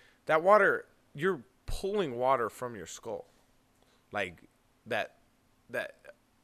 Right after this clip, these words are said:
uh, he described it to me as jello. So your brain sits in there, right? And the water around is what keeps your, your, uh,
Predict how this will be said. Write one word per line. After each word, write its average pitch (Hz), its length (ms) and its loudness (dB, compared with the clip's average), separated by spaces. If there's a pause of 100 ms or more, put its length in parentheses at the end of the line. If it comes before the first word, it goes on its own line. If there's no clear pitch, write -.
(640)
uh, - 140 -10
he 165 180 -6
described 190 380 2
it - 40 -16
to 160 80 -12
me 151 80 -4
as 113 140 -6
jello. 110 440 -2
So - 140 -12
your 139 100 -6
brain 165 300 0
sits - 300 -6
in 147 120 -4
there, 110 180 -4
right? 123 300 -2 (640)
And 127 260 -4
the 123 40 -2
water 185 480 4
around 156 720 2 (220)
is 139 160 -2
what 143 180 -2
keeps 180 540 -8
your, 139 280 -6 (840)
your, 139 280 -2
uh, 120 440 0